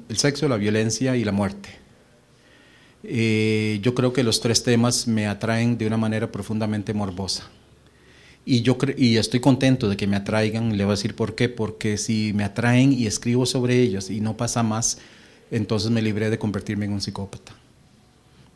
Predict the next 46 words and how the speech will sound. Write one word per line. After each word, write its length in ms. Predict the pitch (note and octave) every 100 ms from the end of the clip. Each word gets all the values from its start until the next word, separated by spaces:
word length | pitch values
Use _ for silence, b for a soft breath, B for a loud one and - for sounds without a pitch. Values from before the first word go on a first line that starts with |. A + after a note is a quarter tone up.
| -
Pues 140 | A#2
yo 80 | B2
no, 80 | F3+
uno 240 | C3 B2+
nunca 240 | G3 G3 F#3
sabe 320 | D#3+ F3 -
por 180 | G2 -
qué 140 | A#2+
lados 340 | B2 C3+ A#2
va. 240 | C3 A#2+ A#2+
Yo 200 | A#2 B2+
vengo 260 | D3+ D3+
de 100 | D3
una 160 | C#3+ D3
famil-, 380 | D3+ C#3 C3 B2+
de 80 | A2+
una 100 | B2
historia 300 | - C3 B2
familiar 480 | B2 A2 A2 A2+
sumamente 680 | - - A#2+ A#2+ G2+ G2 G#2+
violenta. 540 | G#2 G2+ A2+ G#2+ - - - _ _ _ b b b b b -
Ah, 440 | E3 A2 G#2 G#2 G#2
en 80 |
mi 80 | G#2+
familia 560 | G#2+ G#2 A2 A#2+ B2 B2
hubo 280 | B2 A2+ A#2
violencia 500 | A2+ G#2+ A2+ A2 B2+
desde 320 | A#2 F#2+ G#2
que 140 | - G2
nací 760 | G2 - D3 E3 E3+ D#3 B2
y 40 | F#2+
todavía 420 | A2 G#2+ A#2 B2
la 160 | A#2
hay. 140 | G#2 G2+
Vengo 260 | A#2+ B2+
de 80 | B2
un 340 | A#2+ B2+ B2 B2
acto 280 | A#2+ -
de 80 | B2
violencia 420 | A2+ G2+ A2 G2+
en 60 | A#2+
mi 100 | G#2
casa 300 | - A2+ B2
de 60 | A2
esos 200 | A#2+ -
terribles. 540 | G2+ G#2+ G#2 A#2